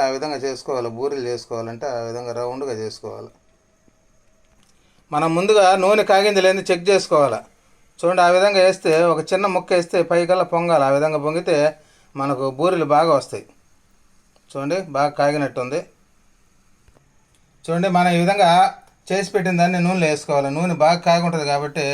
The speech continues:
వెంటనే బాగా ఈ బూరెలు బాగా పొంగతాయి. నూనె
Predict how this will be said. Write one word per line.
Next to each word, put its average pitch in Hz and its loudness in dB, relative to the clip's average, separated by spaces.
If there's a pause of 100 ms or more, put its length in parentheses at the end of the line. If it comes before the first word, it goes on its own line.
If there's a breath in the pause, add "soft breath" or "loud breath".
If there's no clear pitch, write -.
(960)
వెంటనే 147 -4
బాగా 147 2 (520)
ఈ - -12 (160)
బూరెలు 156 -4
బాగా 160 2
పొంగతాయి. 143 -6 (4000)
నూనె 175 -2